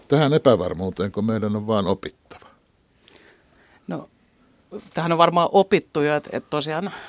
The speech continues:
Speaker 2: vähintäänkin yhdeksänkymmentäluvun lopulta on työmarkkinoilla jatkuvasti sellainen ihmisjoukko, joka on tottunut tähän epävarmuuteen.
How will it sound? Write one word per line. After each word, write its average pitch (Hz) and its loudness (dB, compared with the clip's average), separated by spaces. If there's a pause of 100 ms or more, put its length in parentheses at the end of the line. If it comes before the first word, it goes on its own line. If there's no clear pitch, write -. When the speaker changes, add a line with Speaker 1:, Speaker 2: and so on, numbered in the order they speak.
(460)
Speaker 2:
vähintäänkin 156 -4
yhdeksänkymmentäluvun 165 -4
lopulta 160 0 (440)
on 147 -4 (180)
työmarkkinoilla 175 0
jatkuvasti 180 0
sellainen 151 -2 (280)
ihmisjoukko, 151 -4
joka 170 -2
on 180 -2
tottunut 143 -4
tähän 143 -4
epävarmuuteen. 135 -4